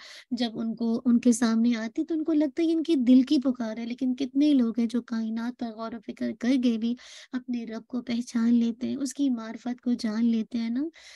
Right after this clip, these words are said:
तो असल बात है कि आसमान और ज़मीन की पैदाइश पर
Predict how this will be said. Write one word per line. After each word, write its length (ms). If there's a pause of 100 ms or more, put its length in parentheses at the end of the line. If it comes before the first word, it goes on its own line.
(140)
तो 80 (100)
असल 320
बात 320
है 120
कि 140
आसमान 580
और 60
ज़मीन 380
की 140
पैदाइश 560
पर 220